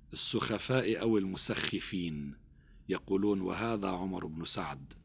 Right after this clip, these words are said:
لعنه الله قد بكى على الحسين يوم العاشر عندما أنبته المعظمة زينب عليها السلام. هذا سمعناه أو تناقل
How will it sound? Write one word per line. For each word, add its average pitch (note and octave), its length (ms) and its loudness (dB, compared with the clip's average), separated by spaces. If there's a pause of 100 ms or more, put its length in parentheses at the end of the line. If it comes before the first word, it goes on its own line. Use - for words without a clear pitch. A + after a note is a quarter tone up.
(340)
لعنه E2+ 480 -4
الله D#2+ 320 -6 (220)
قد G#2 200 -8
بكى C3+ 260 0
على D#2 260 -8
الحسين D2+ 580 -8
يوم D2 260 -10
العاشر D2+ 640 -12
عندما D#2+ 640 -8
أنبته E2 540 -8
المعظمة F2 760 -6 (680)
زينب F2 520 2
عليها C#2+ 300 -10
السلام. C#2 520 -6 (800)
هذا A2 200 0
سمعناه A#2 640 4
أو F#2+ 360 -4
تناقل G2 800 -2